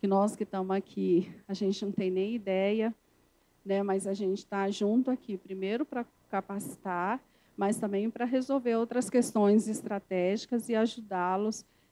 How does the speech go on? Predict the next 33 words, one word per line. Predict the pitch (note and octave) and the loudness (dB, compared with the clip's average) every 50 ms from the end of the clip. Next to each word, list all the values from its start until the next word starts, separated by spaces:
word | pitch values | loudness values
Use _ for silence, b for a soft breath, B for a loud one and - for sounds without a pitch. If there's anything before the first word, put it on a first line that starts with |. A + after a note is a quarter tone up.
| _ _ _ _ - | _ _ _ _ -6
a | F#3+ F#3 F#3 F#3 F3+ F3+ F#3 F3+ - _ _ - | -4 -2 0 0 0 -2 -4 -6 -12 _ _ -2
conversar | - F#3+ F3 F3 F#3 F3 F#3+ - - G#3+ A#3 C#4 D#4 | 0 2 2 4 2 2 0 0 -2 -2 0 0 0
com | - D#4+ C#4 C4+ | 2 4 4 4
os | B3 - | 4 2
tomadores | - B3+ A#3+ A3+ A3 A3 G#3 G#3 G#3 G3+ G#3+ A3 | 0 0 2 2 2 0 0 0 -2 0 -2 -4
de | - A3 | -4 -4
decisão, | G3+ F#3+ F#3+ G#3 G#3+ - - - G3 G3 F#3+ F#3+ F#3+ G#3+ G#3+ - - - _ _ _ _ _ _ _ _ _ _ _ _ | -6 -4 -2 -2 -2 -4 -6 -4 0 2 4 4 6 4 4 2 -2 -16 _ _ _ _ _ _ _ _ _ _ _ _
porque | - G3+ G3 G3 - G3+ | 4 4 4 6 6 6
não | F#3+ F#3+ F#3+ F3+ | 6 8 8 8
é | F#3 F#3+ | 8 6
fácil. | - - F3+ F3 F3+ F#3+ A3 C4 - - - G#3+ | 4 0 -2 0 0 0 0 -2 -2 -2 0 2
A | G3 G3 | 4 4
gente | G3+ A3 G3+ G#3 A3 - | 4 4 4 2 2 -2
que | - G#3+ | -6 -8
é | F#3+ | -8
técnico, | - - G3+ G3+ G3+ G#3+ - - B3 A#3+ B3 A#3 - - B3+ B3+ C4 C4 - - _ _ _ _ _ _ _ _ _ _ _ - | -6 -2 0 2 2 2 2 4 6 6 6 6 6 6 8 8 8 6 2 -8 _ _ _ _ _ _ _ _ _ _ _ -8
é, | - G3 G3 F#3+ G3 F#3+ F#3+ F#3 F3+ E3 E3+ F#3+ F#3+ - - _ _ _ _ _ _ _ _ _ _ _ _ _ - | -4 -2 0 2 2 2 4 4 4 2 2 0 -4 -6 -14 _ _ _ _ _ _ _ _ _ _ _ _ _ 4
tem | A#3 A3+ A#3 B3 | 4 6 8 10
um | B3+ | 10
mundo | B3 B3 B3 B3+ C4+ C4+ C4+ | 10 10 10 10 8 8 6
ideal. | C#4+ C4+ C4 D4 E4 F#4+ B3+ F#3+ F3 E3 E3 E3+ F3 - - - - _ _ _ | 4 2 2 2 2 2 4 4 4 4 2 2 0 -2 -6 -20 -20 _ _ _
Quem | - A#3 G#3+ A3 | -4 -2 0 0
tá | A#3 - A#3 A3+ | -2 -2 -4 -4
lá | A3+ A3+ | -4 -4
na | A3 A3+ A3+ | -2 -2 -2
ponta | A#3 - - G#3 G3+ G3+ G#3 G3+ G3+ | -4 -2 -2 -2 -2 -2 -4 -6 -8
pra | - G3+ | -10 -10
tomar | G3+ - G3+ F#3+ F#3+ F#3+ | -10 -10 -10 -8 -6 -6
a | F#3+ | -6
decisão | F#3 F#3+ G3+ G3+ G#3 G#3 F#3+ F#3+ F#3+ F#3+ G#3 B3 | -4 -4 -6 -4 -6 -8 -8 -6 -6 -4 -4 -4
tem | A#3+ C4 B3+ A#3+ | -2 -2 0 2
outra | A3+ A3+ A3+ A#3 B3+ | 2 2 2 0 0
realidade. | A3+ A3+ A#3 A#3+ B3+ C4 C4+ C#4+ C4+ A#3+ G3+ F3 E3+ F3 F3+ - - | 2 2 2 4 2 2 0 0 -2 -2 0 -2 -2 -4 -6 -12 -18